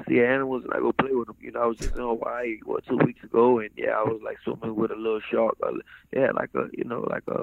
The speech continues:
a little reef shark or something like that down there, and I went go pet 'em and stuff. So, um, you know, I'm, I'm more careful than people think. You know, I just, I like to have fun with my life, and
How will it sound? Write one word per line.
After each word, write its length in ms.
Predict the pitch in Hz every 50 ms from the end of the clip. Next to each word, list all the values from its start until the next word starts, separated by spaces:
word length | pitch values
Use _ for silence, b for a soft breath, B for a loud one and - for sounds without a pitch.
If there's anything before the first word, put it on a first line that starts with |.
| - - -
a 20 | -
little 220 | - - - - -
reef 240 | - 113 120 117 - -
shark 200 | 117 113 107 -
or 100 | 117 110 -
something 180 | 110 - -
like 220 | 110 110 110 - -
that 160 | 107 107 -
down 260 | 110 110 110 107 104 104
there, 160 | 110 107 107
and 60 | 104
I 100 | - 120
went 200 | 110 113 113 110
go 140 | - 113 110
pet 240 | - - 120 117 113
'em 140 | 113 113 113
and 100 | 113 110 - _
stuff. 220 | - 117 113 110 - - -
So, 220 | 117 123 131 - b b b b b b b b b _ -
um, 320 | 131 127 123 123 120 113 - - _ _ _ _ _ -
you 100 | - 156
know, 180 | 147 147 139 - -
I'm, 200 | - 139 131 - _
I'm 140 | - 139 143
more 160 | 147 143 139
careful 320 | 135 - 143 131 123 120 120
than 160 | 117 - 113
people 220 | 113 - - - -
think. 200 | - 117 - -
You 80 | - -
know, 80 | 123 123
I 20 | 131
just, 200 | 120 120 - -
I 120 | - 131 131
like 240 | 131 123 120 113 -
to 80 | 135 117
have 200 | 113 117 113 -
fun 180 | - 120 131 123
with 120 | 113 -
my 120 | 131 127 123
life, 280 | 127 - - - - -
and 160 | - - 110